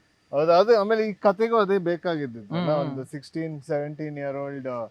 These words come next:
Speaker 1: ಹುಡ್ಗನ್
Speaker 2: ಹ್ಮ್.
Speaker 1: ಪಾತ್ರ ಮಾಡಿದಾಗ
Speaker 2: ಹ್ಮ್, ಹ್ಮ್.
Speaker 1: ನಿಮ್ಗೆ ಆ ಇನ್ನೋಸೆನ್ಸ್, ಆ ಮಕ್ಕಳಲ್ಲಿ ಯಾವಾಗ್ಲೂ ಇನ್ನೋಸೆನ್ಸ್ ತುಂಬಾ ಇರುತ್ತೆ.
Speaker 2: ಹ್ಮ್, ಹ್ಮ್.
Speaker 1: So ಆ ಇನ್ನೋಸೆನ್ಸ್ ಬೇಕಾಗಿತ್ತು ಈ ಪಾತ್ರಕ್ಕೆ.
Speaker 2: ಹ್ಮ್, ಹ್ಮ್.
Speaker 1: So ಅದರಿಂದ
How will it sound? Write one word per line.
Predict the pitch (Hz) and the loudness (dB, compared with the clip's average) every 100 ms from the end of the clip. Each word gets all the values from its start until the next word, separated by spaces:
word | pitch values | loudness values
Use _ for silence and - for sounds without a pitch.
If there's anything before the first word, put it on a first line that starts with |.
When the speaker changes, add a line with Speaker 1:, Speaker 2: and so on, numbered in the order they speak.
| _ _ _ | _ _ _
Speaker 1:
ಹುಡ್ಗನ್ | 139 165 160 | -10 -6 -6
Speaker 2:
ಹ್ಮ್. | 147 | 0
Speaker 1:
ಪಾತ್ರ | 151 151 156 | 0 0 -2
ಮಾಡಿದಾಗ | 147 135 127 120 | -4 -4 -4 -6
Speaker 2:
ಹ್ಮ್, | 113 156 185 160 170 | -4 -6 -6 -6 -6
ಹ್ಮ್. | 143 156 143 135 | -6 -8 -10 -10
Speaker 1:
ನಿಮ್ಗೆ | 139 147 143 143 | -8 -8 -4 2
ಆ | 131 127 | 2 2
ಇನ್ನೋಸೆನ್ಸ್, | 143 175 175 185 170 - | 0 0 0 -4 -8 -2
ಆ | 143 143 | 4 4
ಮಕ್ಕಳಲ್ಲಿ | 143 147 - 165 175 | 4 0 -2 0 2
ಯಾವಾಗ್ಲೂ | 139 147 156 156 | 2 2 -2 -8
ಇನ್ನೋಸೆನ್ಸ್ | 139 139 143 160 175 165 - | -8 -6 -4 -4 -4 -6 -6
ತುಂಬಾ | 139 139 143 | -6 0 0
ಇರುತ್ತೆ. | 131 120 - | 0 -6 -14
Speaker 2:
ಹ್ಮ್, | - 160 170 151 139 | -14 -12 -10 -10 -12
ಹ್ಮ್. | 156 139 | -14 -4
Speaker 1:
So | 143 | 0
ಆ | 143 | 2
ಇನ್ನೋಸೆನ್ಸ್ | 143 160 165 175 160 180 135 | 2 -2 -2 -4 -6 -6 -2
ಬೇಕಾಗಿತ್ತು | 139 151 165 147 131 127 | -2 -2 -4 -4 -6 -8
ಈ | 120 117 | -8 -10
ಪಾತ್ರಕ್ಕೆ. | 110 131 127 135 120 104 | -6 -4 -4 -8 -16 -16
Speaker 2:
ಹ್ಮ್, | 156 160 156 147 | -12 -10 -10 -12
ಹ್ಮ್. | 151 139 | -14 -14
Speaker 1:
So | 131 151 | -4 0
ಅದರಿಂದ | 143 160 190 190 | 0 0 -4 0